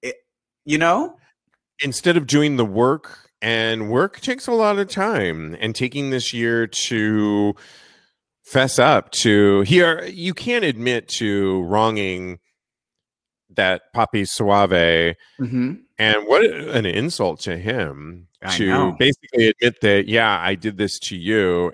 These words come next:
Speaker 2: and then accuse him, an ethnic person, I'm just gonna go there and say it, that, "I already admitted that I did this to you."
Speaker 1: Yeah.
Speaker 2: But now months have gone by and I'm not getting any work.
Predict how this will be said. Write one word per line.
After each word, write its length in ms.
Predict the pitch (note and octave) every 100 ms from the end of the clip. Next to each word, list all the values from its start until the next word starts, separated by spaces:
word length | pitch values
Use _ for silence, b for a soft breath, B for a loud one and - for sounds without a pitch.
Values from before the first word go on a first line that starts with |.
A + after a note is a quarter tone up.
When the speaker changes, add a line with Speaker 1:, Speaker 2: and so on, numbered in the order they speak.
| -
Speaker 2:
and 160 | G2
then 240 | G#2 G#2 G2+
accuse 680 | F2+ - - C3 D#3+ C#3+ -
him, 760 | G#2 F2 D#2+ D2 D#2 G2 A#2 _ _ _ _ _ _ _ _ _ _ _ _
an 180 | G#2+ G#2
ethnic 440 | C#3 B2+ G#2+ F#2
person, 260 | - E2 E2+
I'm 100 | E2
just 180 | E2+ -
gonna 160 | G2
go 180 | F#2+ G#2
there 160 | F#2+ F#2
and 120 | F2+
say 260 | - E2+ F2 D#2+ D#2+
it, 80 | E2 _ _ _ _
that, 240 | F#2 A#2+ -
"I 200 | C3 F3
already 180 | G3+
admitted 380 | G3+ F3 F#3+ F3
that 80 | C#3+
I 100 | C#3+
did 240 | B2+ D3
this 240 | B2 A2+ - -
to 160 | - C#3
you." 640 | A#2+ G2+ F2 D#2 D#2 G2 - _
Speaker 1:
Yeah. 180 | A2 G2 - _
Speaker 2:
But 160 | -
now 840 | C3 C#3+ E3 C#3+ A2+ A2 A2 A2+ G#2+ _ _ _ _
months 260 | B2+ C#3 C#3+
have 120 | A2
gone 340 | B2 A#2 A2+
by 460 | G#2+ A#2+ A#2 G#2 G2
and 120 | G#2+ G#2+
I'm 100 | G#2+
not 180 | A2+ C3
getting 280 | C3 B2+
any 180 | A#2 G#2+
work. 840 | F#2 F#2+ C#3 G#2 E2+ F#2+ - -